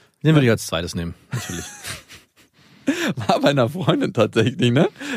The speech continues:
Speaker 2: Die hat das erst bemerkt, als eine Überwachungskamera bei ihr installiert wurde von ihrem eigenen Freund.
Speaker 1: Von ihrem Vermieter.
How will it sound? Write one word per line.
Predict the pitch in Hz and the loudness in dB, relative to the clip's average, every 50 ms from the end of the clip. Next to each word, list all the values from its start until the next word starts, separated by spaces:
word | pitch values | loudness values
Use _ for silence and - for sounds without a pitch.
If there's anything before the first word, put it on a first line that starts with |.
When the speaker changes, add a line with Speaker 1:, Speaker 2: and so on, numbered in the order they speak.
| 165 - | -2 0
Speaker 2:
Die | 131 | 0
hat | 135 139 | 2 2
das | 139 135 | 2 2
erst | - 139 147 - - | 4 2 2 2 -2
bemerkt, | - 135 139 143 170 - - | -4 0 2 2 2 2 0
als | 139 135 - - | 0 -2 0 0
eine | 139 | 2
Überwachungskamera | 139 127 120 - 165 - - 202 - - 127 117 117 120 117 | 2 4 4 2 -2 0 -2 -4 -2 -2 -2 0 2 0 0
bei | 113 117 113 | 2 2 0
ihr | - 123 | 0 0
installiert | 120 123 - - 123 117 123 123 120 - | -2 -2 -4 -6 -2 0 0 0 0 2
wurde | 117 127 139 190 | 0 0 0 0
von | - - 165 170 151 | 0 -2 -2 0 2
ihrem | 147 143 - | 2 2 2
eigenen | 135 143 143 139 135 131 | 2 2 2 2 0 0
Freund. | 127 - 135 135 135 - - | 0 0 0 2 2 0 -2
Speaker 1:
Von | - - - 151 147 | -8 -2 0 2 4
ihrem | 139 127 104 | 4 2 4
Vermieter. | 123 117 120 131 - - 101 85 | 4 2 4 2 2 0 -2 -4